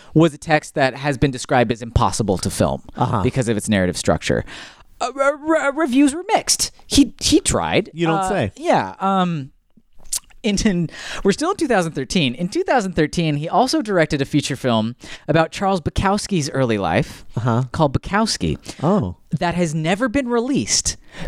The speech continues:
Speaker 1: because of a legal dispute with Charles Bukowski's estate.
Speaker 2: Yeah.
Speaker 1: Because,
Speaker 2: That's
Speaker 1: uh,
Speaker 2: the second film that he's directed that has had some trouble.
Speaker 1: Yeah.
Speaker 2: Actually, third.
Speaker 1: What was the other one?
Speaker 2: Uh, uh, Disaster Artist.
Speaker 1: Oh, right. Yeah.
Speaker 2: Yeah.
Speaker 1: Oh, we'll get there <laughs>
Speaker 2: Yeah.
Speaker 1: as well.
Speaker 2: Um, so that's,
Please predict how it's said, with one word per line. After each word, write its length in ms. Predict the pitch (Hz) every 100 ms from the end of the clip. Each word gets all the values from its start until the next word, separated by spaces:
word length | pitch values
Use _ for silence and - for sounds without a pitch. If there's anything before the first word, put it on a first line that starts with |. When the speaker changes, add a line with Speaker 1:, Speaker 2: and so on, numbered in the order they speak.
| -
Speaker 1:
because 300 | 196 214 175
of 40 |
a 40 | 180
legal 380 | 190 339 339
dispute 440 | 214 180 - 143 151
with 140 | 160
Charles 300 | - 196 220
Bukowski's 600 | 214 185 180 175 180 160
estate. 540 | 135 - 127 87 - - -
Speaker 2:
Yeah. 120 | - 120 - -
Speaker 1:
Because, 500 | 180 196 185 165 147
Speaker 2:
That's 140 | 180
Speaker 1:
uh, 100 | 156
Speaker 2:
the 60 | 170
second 500 | - 208 214 202 160
film 240 | - 123
that 120 | 120 -
he's 220 | 139 110
directed 680 | 127 120 120 - 113 101 95
that 340 | 113 101 90 - _
has 240 | 113 123 -
had 260 | 117 104
some 200 | - 110 95
trouble. 480 | 120 98 - 95 -
Speaker 1:
Yeah. 380 | 180 240 247 -
Speaker 2:
Actually, 280 | 226 226 233
third. 520 | - 190 269 208 92 - _ _ _ _
Speaker 1:
What 160 | 151 180
was 80 | 185
the 100 | 240
other 120 | 190
one? 240 | 87 - _ _ _ _
Speaker 2:
Uh, 300 | 160 160 156 -
uh, 320 | 151 151 151
Disaster 500 | 127 147 294 - 147
Artist. 300 | 95 85 -
Speaker 1:
Oh, 120 | 247
right. 220 | 254 285 107
Yeah. 260 | 196 139 165
Speaker 2:
Yeah. 220 | 214 151
Speaker 1:
Oh, 120 | 139
we'll 120 | 170
get 160 | 151 151
there 160 | 165 -
<laughs> 60 | 151
Speaker 2:
Yeah. 280 | 196 110 -
Speaker 1:
as 160 | 165 -
well. 200 | - -
Speaker 2:
Um, 380 | 175 180 165 143
so 160 | -
that's, 400 | 185 247 - -